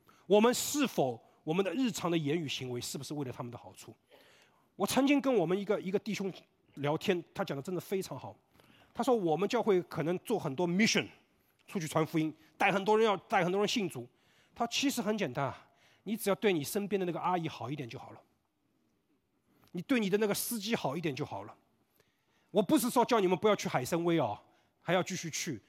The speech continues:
但是我，我的意思是说，很多时候我们该做的事情我们没有做。我们的舍灵姊妹很有意思，每一个做她阿姨的都会信主的。我告诉你，如果你是基督徒，你信了主很多年，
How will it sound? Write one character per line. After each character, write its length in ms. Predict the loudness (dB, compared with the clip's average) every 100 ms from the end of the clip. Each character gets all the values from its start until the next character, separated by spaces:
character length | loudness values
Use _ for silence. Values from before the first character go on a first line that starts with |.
| _ _
但 160 | 2 4
是 140 | 4
我， 200 | 4 2
我 100 | 0
的 120 | -4 -2
意 120 | -4
思 160 | -4
是 140 | -6 -6
说， 260 | -4 -4 -6 _ _ _
很 180 | 0 2
多 140 | 4
时 120 | 4 2
候 100 | 2
我 220 | 2 0
们 220 | 0 -4 -12 _ -2
该 200 | 0 0
做 140 | 0
的 60 | -4
事 100 | -2
情 100 | -2
我 60 |
们 80 | -2
没 80 | -2
有 80 | -2
做。 240 | -4 -8 -12 _ _ _ _ _ _ _ _ _ _ _ _ _ -2
我 100 | 2
们 120 | 4
的 80 | 4
舍 200 | 4 4
灵 140 | 4
姊 180 | 0 2
妹 240 | 2 2 -4
很 100 | -4
有 100 | -2
意 60 | -2
思， 180 | -6 -12 _ _ _ _ _
每 220 | 4 6
一 140 | 6
个 160 | 6 4
做 160 | 4 4
她 160 | 6
阿 160 | 8 8
姨 160 | 6
的 140 | 2 0 -2
都 100 | -2
会 140 | -2 -2
信 200 | -4 -6
主 140 | -10
的。 80 | -20 _ _ _ _ _ _ _ _ _ _ _ _ _ _ _ _ _ -10
我 80 | 0
告 120 | 2
诉 120 | 4
你， 60 | 2
如 300 | 4 2 2
果 240 | 4 4
你 140 | 2
是 160 | -4 -6
基 160 | -6 -4
督 100 | -4
徒， 340 | -6 -8 -8 -8
你 120 | -6
信 240 | -2 -2
了 40 | -2
主 140 | -4
很 180 | -8 -6
多 140 | -4
年， 240 | -4 -6